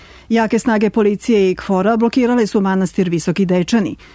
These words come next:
zbog protesta koji ispred zidina zdanja organizuju rukovodstvo opštine i ekstremisti zbog odluke Vrhovnog suda Kosova da potvrdi imovinska prava manastira. Kapije manastira su prvi put za trinaest godina zatvorene za posetioce.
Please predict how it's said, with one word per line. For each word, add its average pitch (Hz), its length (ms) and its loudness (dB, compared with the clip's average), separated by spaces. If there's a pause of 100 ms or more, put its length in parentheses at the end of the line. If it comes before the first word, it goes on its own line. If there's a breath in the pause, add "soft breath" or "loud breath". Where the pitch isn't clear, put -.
zbog 214 260 0
protesta 214 500 0
koji 180 240 -2
ispred 202 400 -2
zidina 190 360 2
zdanja 190 440 0
organizuju 185 560 0
rukovodstvo 180 680 -2
opštine 208 380 0 (300 loud breath)
i 262 120 4
ekstremisti 220 600 0
zbog 175 220 -4
odluke 185 360 0
Vrhovnog 170 420 -4
suda 165 240 -2
Kosova 196 520 -2 (280 loud breath)
da 247 120 0
potvrdi 233 580 0
imovinska 196 540 0
prava 185 340 -2
manastira. 180 580 -2 (340 loud breath)
Kapije 269 300 0
manastira 254 560 2
su 220 220 0
prvi 262 280 0
put 208 360 0
za 180 180 -2
trinaest 185 340 0
godina 214 360 2
zatvorene 175 580 0
za 175 220 -2
posetioce. 165 680 -6